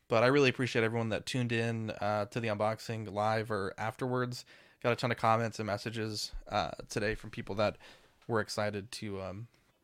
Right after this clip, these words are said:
you know, to, to see that we got it. Uh, Jazzy says, "Where did you order the Gandalf?" Um, I ordered it from T N S,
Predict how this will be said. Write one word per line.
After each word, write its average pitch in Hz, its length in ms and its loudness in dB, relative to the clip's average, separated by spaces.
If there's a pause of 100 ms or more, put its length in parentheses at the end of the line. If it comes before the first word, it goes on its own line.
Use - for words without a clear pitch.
(680)
you 127 120 2
know, 92 120 -2
to, 101 240 -4
to 104 300 -4 (460)
see - 200 -2
that 110 160 0
we 110 100 -4
got 107 240 4
it. 110 120 0 (600)
Uh, 123 160 8
Jazzy 147 420 8
says, 135 300 2
"Where 120 140 2
did 131 140 0
you 123 120 2
order 113 180 4
the 110 100 0
Gandalf?" 113 640 0 (240)
Um, 110 500 0 (140)
I 127 120 8
ordered 175 260 4
it 160 40 0
from 131 160 -2
T 127 180 0
N 113 100 2
S, - 360 -6